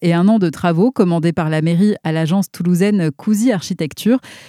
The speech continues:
une arche supplémentaire sous le Pont-Neuf a notamment été dégagée pour agrandir les espaces.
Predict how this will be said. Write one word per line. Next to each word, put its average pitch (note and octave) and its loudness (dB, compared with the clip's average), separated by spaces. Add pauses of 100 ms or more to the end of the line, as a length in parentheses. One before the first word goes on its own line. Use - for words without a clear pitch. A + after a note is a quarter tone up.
(120)
une F#3 6
arche A#3+ 2
supplémentaire A3 0
sous - -4
le F3 2
Pont-Neuf E3+ -2
a - -2
notamment E3+ 0
été F3 -2
dégagée F#3 0
pour F3 -2
agrandir G#3 2
les F#3 2
espaces. D3+ -4